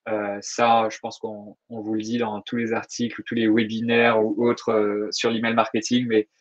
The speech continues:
ayez bien, euh, des emails qui soient adaptés autant au mobile qu'aux tablettes, euh, qu'au desktop. Euh, et vérifiez bien, euh, avant de,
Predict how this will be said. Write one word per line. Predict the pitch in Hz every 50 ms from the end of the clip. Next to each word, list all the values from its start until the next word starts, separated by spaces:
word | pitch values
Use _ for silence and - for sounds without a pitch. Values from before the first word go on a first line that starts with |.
| _ _ _ -
ayez | 127 123 120 120 120 117
bien, | 107 110 107 131 135 139 135 135 135 127 -
euh, | 123 113 110 110 110
des | 107 113 113 110 107 113
emails | 117 123 123 123
qui | - -
soient | - - 117
adaptés | 107 113 113 - - 117 110 -
autant | 131 123 113 - 127 123 123
au | 123
mobile | 123 120 117 107 107 113 117 117 117 120 113 - _
qu'aux | - 120
tablettes, | - - 113 110 107 120 120 117 - - - _ -
euh, | 113 107 107
qu'au | 107 - 117
desktop. | 107 113 110 - - - 120 117 - - - _ _ _ _ _ _ _ - 113
Euh, | 113 110 107 104 104 101 104 104 104 - _
et | - 113 110
vérifiez | 110 110 110 110 107 - 117 107
bien, | 104 113 113 117 113 110 107
euh, | 104 104 104 104 - - -
avant | - 117 110 110 110 110
de, | 104 107 104 104 101 98